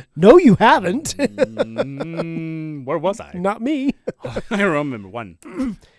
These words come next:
Speaker 1: Let me ask you this.
Speaker 2: Ooh, here we go.
Speaker 1: Have you ever doodled your wife while she's driving?
Speaker 2: No.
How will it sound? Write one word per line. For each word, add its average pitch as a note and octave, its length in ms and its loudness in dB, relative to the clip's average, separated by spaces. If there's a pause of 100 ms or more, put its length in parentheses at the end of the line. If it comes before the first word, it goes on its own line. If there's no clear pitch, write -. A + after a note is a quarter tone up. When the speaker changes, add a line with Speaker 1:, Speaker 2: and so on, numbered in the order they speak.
(120)
Speaker 1:
Let D3+ 100 -8
me D3 120 -4
ask C3 260 -8
you C#3+ 100 -4
this. C#3 440 -6
Speaker 2:
Ooh, A2+ 300 -12
here F#2 120 -14
we E2+ 80 -20
go. D2+ 220 -20
Speaker 1:
Have D3 120 -14
you D3 80 -2
ever C3 180 -6
doodled C#3 520 -8
your C3+ 180 -8
wife B2 640 -14 (400)
while C3+ 140 -10
she's E3+ 280 -8
driving? F#3+ 480 -4 (340)
Speaker 2:
No. G#2 680 -12